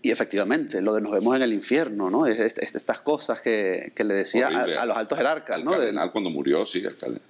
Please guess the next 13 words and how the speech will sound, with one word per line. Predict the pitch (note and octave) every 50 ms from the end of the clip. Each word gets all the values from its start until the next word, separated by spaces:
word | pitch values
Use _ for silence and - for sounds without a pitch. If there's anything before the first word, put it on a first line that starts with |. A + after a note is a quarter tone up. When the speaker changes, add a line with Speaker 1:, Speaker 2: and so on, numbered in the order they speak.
| _ _ - - - _ _
Speaker 2:
Vel-, | - C#2+ C#2+ C2 B1 C2+ C2+ C2+ C2 B1+
Velasco. | C2 E2 - - - - - C3 - - -
Speaker 1:
Sí. | - - - C3 E3+
Speaker 2:
Y, | F3 G2+ G2 F#2 F2+ D#2+ - - -
pero, | - G2 G2 G2
sin | - G#2 G2
embargo, | F#2+ F2+ F#2+ G2 A2
él | A2 A2
tenía | - A#2 G#2+ G#2+
en | A2 A2
la | A2+
iglesia | A2 G#2 G2 F#2+ - A2
católica | - G2 - - E2+ F2 F#2 - - F#2+